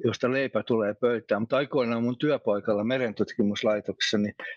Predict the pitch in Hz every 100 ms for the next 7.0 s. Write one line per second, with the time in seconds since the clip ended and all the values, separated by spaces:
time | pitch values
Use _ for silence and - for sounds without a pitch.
0 | _ _ _ - 127 113 - 107 - -
1 | 92 - 98 - 104 - 107 - 110 -
2 | 110 113 - 104 104 104 - - - 107
3 | 104 123 117 104 - 92 - 107 95 101
4 | - _ - _ _ _ - - - -
5 | 120 117 101 104 98 110 113 - 104 101
6 | 98 113 127 107 101 - - 95 -